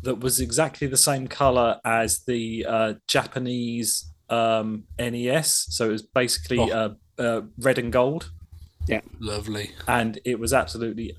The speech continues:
Speaker 1: uh, lovely and beautiful, and I was very tempted.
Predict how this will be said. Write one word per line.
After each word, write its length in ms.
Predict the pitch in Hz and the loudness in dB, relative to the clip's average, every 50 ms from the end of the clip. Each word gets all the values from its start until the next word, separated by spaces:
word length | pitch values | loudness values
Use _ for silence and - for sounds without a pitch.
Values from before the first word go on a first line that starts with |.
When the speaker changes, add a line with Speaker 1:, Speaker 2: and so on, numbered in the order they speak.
| - - | -12 -10
Speaker 1:
uh, 60 | 107 | -6
lovely 440 | 107 107 110 113 107 - 117 120 117 | -2 2 2 2 2 2 -2 -4 -4
and 80 | 107 107 | -4 -4
beautiful, 480 | 113 117 117 107 113 - 143 147 139 - | -4 -4 -4 -4 -2 -2 -2 0 2 2
and 160 | 113 113 110 | 2 2 4
I 80 | 110 107 | 2 2
was 280 | 107 104 113 117 107 - | 2 2 0 0 0 0
very 240 | - 113 110 110 | 0 -2 -2 -2
tempted. 480 | 110 - 120 113 107 - - 139 135 - | -4 -4 -6 -6 -6 -4 -4 -4 -4 -6